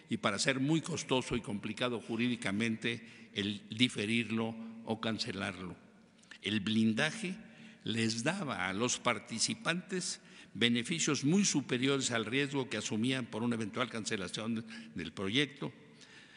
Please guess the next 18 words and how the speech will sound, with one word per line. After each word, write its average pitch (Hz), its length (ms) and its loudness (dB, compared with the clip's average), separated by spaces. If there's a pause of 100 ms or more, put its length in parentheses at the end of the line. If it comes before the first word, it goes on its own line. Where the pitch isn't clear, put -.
(140)
Asimismo, 160 720 2
el 120 160 2
grupo 123 480 0
tomó 123 260 4
la 147 140 2
decisión 135 680 2
de 110 100 2
acelerar 135 840 0 (360)
la 107 120 4
asignación 113 720 2
de 131 80 -2
contratos 110 640 -2
de 127 60 6
obra, 135 320 2 (440)
la 104 160 2
entrega 110 500 2
de 127 120 2
anticipos 127 840 -2